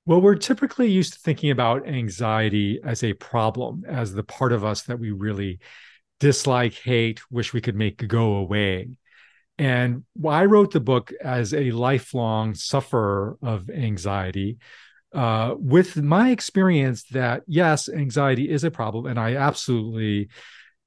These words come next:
can sympathize with that desire to just make this problem go away in my life. And yet, I have experienced in my own life, especially through my spiritual, uh, life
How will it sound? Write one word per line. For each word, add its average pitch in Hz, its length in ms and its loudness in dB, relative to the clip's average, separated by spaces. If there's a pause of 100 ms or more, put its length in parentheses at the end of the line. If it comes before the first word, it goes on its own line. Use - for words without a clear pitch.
can 107 280 0
sympathize 101 960 0
with 117 280 -4
that 117 120 -2
desire 127 460 0
to 104 80 -2
just 113 380 -2
make 113 260 -2
this 113 240 -4
problem 107 540 -2
go 113 160 0
away 113 440 -2
in 107 140 -6
my 101 160 -6
life. 127 480 -10 (680)
And 170 320 6
yet, 160 500 2 (320)
I 139 160 2
have 151 220 6
experienced 117 880 -2 (400)
in 135 100 2
my 139 200 4
own 139 240 4
life, 110 460 -2 (120)
especially 151 640 2
through 127 720 0
my 120 180 -2
spiritual, 113 960 0
uh, 120 220 -2
life 113 480 -2